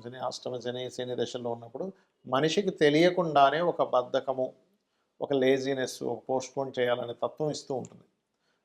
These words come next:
కాబట్టి ఒక టబ్‌లో వాటర్ తీసుకొని అందులో గోరువెచ్చని నీళ్ళు తీసుకొని అందులో కాస్త కల్లుప్పు వేసి అందులో కాళ్ళు పెట్టి అట్లా కూర్చోండి కాసేపు. అది మరీ వేడి కాళ్ళు కాలిపోయే అంటే కాదు,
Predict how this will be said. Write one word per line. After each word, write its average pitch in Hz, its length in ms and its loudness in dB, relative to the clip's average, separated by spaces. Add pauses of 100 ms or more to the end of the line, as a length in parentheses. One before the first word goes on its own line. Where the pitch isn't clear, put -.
(120)
కాబట్టి 156 360 8 (560)
ఒక - 80 0 (520)
టబ్‌లో 151 400 10
వాటర్ 135 320 10
తీసుకొని 139 340 -6
అందులో 131 160 -2 (180)
గోరువెచ్చని 123 480 -2
నీళ్ళు 117 160 -8
తీసుకొని 131 260 -10
అందులో 123 260 -4
కాస్త - 220 -6 (520)
కల్లుప్పు 135 420 2
వేసి 123 220 -6 (120)
అందులో 123 200 -6 (100)
కాళ్ళు 120 240 2
పెట్టి 120 200 -6
అట్లా - 240 -14
కూర్చోండి 62 380 -14
కాసేపు. - 340 -10 (440)
అది 135 180 0
మరీ 135 220 4
వేడి 139 220 2 (160)
కాళ్ళు 143 360 6
కాలిపోయే 127 400 4
అంటే 123 220 -6
కాదు, 110 180 -2